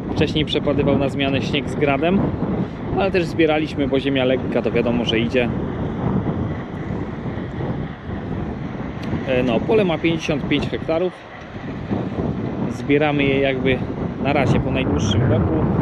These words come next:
ale zaraz to się będzie wszystko skracać, e, i do końca, aż na końcu będzie naprawdę, nie wiem, dwadzieścia procent długości tego przejazdu pierwszego. Uprawia przed nami Horszem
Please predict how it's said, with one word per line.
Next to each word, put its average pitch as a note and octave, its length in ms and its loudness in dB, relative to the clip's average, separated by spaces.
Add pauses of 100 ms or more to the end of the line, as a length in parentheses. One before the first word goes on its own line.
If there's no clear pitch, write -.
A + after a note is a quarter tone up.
(320)
ale C3 120 -2
zaraz C3+ 280 0
to - 80 -4
się - 120 -4
będzie C3 200 0
wszystko - 280 -4
skracać, C#3 460 0 (300)
e, C3+ 200 2
i C3+ 200 0
do C#3 100 2
końca, C3 440 0 (260)
aż B2+ 240 -2
na C3+ 80 -2
końcu B2+ 320 0
będzie A#2+ 220 2
naprawdę, A2+ 460 2 (640)
nie A2 120 2
wiem, G#2 120 -2 (260)
dwadzieścia C3 360 0
procent A2+ 400 0 (920)
długości C3 360 2
tego B2+ 200 0
przejazdu A#2 340 -2
pierwszego. D3 500 0 (2750)
Uprawia C#3+ 400 0
przed C#3 200 0
nami C3 220 0
Horszem D3 540 0